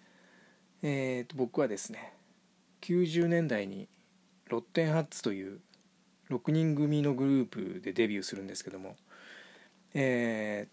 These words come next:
ー、そのバンドがですね、えー、三、三対三というか、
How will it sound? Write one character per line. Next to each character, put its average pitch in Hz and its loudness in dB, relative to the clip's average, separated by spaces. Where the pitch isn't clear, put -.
ー、 - -14
そ 135 -6
の 120 -4
バ 117 0
ン 113 -4
ド 113 -6
が 107 -6
で 101 -14
す - -10
ね、 123 -4
え 104 -10
ー、 - -20
三、 135 -4
三 127 0
対 120 2
三 95 -6
と - -10
い - -8
う - -8
か、 - -16